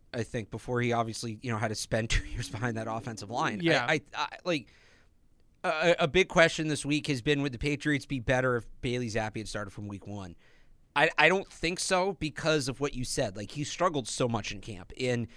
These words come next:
Speaker 1: he even talked about yesterday how it took him some time to, to learn the offense and get
Speaker 2: Yeah.
Speaker 1: comfortable in the offense. And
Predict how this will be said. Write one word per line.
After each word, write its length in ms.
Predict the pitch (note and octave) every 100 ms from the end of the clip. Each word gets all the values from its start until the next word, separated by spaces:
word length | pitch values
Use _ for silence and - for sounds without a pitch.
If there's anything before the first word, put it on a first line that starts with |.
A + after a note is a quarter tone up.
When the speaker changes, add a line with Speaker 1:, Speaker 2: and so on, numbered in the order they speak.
| - _
Speaker 1:
he 140 | - G3+
even 180 | G#3+
talked 300 | - E3 F3+ D#3+
about 160 | C3+
yesterday 400 | B2+ D#3+ B2 A#2+
how 180 | G#2+ C3+
it 100 | A#2+
took 220 | - E3 E3
him 120 | D3+
some 160 | -
time 400 | A#2 A#2+ B2 F#2+ F#2+
to, 160 | - A#2
to 180 | -
learn 300 | C3 B2 C#3+
the 100 | C3
offense 480 | B2 A2+ A2+ A2+ G#2
and 100 | B2+
get 120 | A#2+
Speaker 2:
Yeah. 80 | D#3
Speaker 1:
comfortable 280 | C3+ A#2+ B2
in 60 | A#2+
the 120 | A#2
offense. 400 | A2+ A2+ A2 A2
And 140 | A#2+